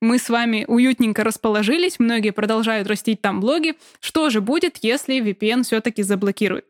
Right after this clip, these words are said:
Я не обладаю какими-то инсайдерскими знаниями о том, как скоро, в каком объеме, в каком качестве и насколько далеко будут заблокированы все V P N, но со своей стороны, как блогер, скажу лишь, что даже если это произойдет,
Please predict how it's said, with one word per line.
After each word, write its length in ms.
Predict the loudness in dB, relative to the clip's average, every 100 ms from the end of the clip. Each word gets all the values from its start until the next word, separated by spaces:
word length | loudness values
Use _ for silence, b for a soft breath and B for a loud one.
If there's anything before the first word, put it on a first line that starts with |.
| B _
Я 220 | -2 0
не 100 | 0
обладаю 500 | 0 0 0 0 0
какими-то 400 | -2 -2 0 0
инсайдерскими 760 | 0 0 -2 0 -4 -2 0 2
знаниями 480 | 2 2 2 0 0
о 100 | 0
том, 280 | 0 0
как 220 | 0 -4 -6
скоро, 480 | -6 0 2 0
в 80 | -2
каком 280 | -4 -2 0
объеме, 480 | 0 0 0 0 -2
в 40 |
каком 300 | -4 -2 -2
качестве 640 | 0 -2 -2 -6 -6 -6 -8 b b
и 100 | 2
насколько 520 | 2 0 -2 0 0
далеко 560 | 0 0 -2 0 2 2
будут 260 | 0 0
заблокированы 680 | 0 2 0 2 0 0 -2
все 200 | -2 0
V 120 | 0
P 120 | 0 -2
N, 280 | 0 -2 -4 B B
но 200 | 0 0
со 140 | -2 0
своей 340 | 0 0 0
стороны, 400 | -2 -2 0 0
как 220 | 0 -2
блогер, 360 | 0 0 0 -4 B -16
скажу 360 | -4 0 2
лишь, 160 | 2 0
что 200 | -2 -2
даже 200 | 0 0
если 380 | 0 -2 0 0
это 180 | 0 -2
произойдет, 560 | 0 0 0 0 -2